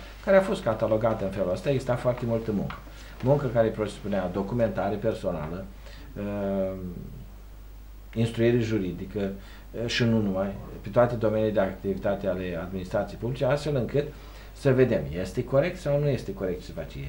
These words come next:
este legal sau nu este legal. Iar, uh, ceea ce era în Consiliu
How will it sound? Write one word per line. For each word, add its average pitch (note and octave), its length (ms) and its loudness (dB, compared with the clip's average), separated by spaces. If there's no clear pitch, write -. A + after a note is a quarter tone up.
este D#3 180 -4
legal D3 360 6
sau D3+ 180 2
nu C#3+ 80 4
este A2+ 240 0
legal. E2+ 320 -4
Iar, A2+ 320 6
uh, G#2+ 80 4
ceea F#3+ 200 4
ce F#3+ 140 0
era B2 180 6
în B2+ 80 2
Consiliu D#3 640 2